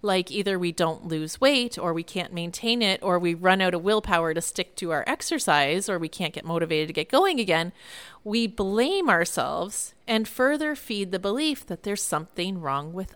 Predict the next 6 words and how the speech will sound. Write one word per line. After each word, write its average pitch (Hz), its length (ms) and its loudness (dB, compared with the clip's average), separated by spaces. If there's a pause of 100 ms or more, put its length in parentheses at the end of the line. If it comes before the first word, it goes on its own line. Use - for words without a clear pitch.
us. 185 560 2 (260)
And 180 200 -4
so 208 340 4
the 214 120 2
cycle 170 540 0
continues. 160 840 -10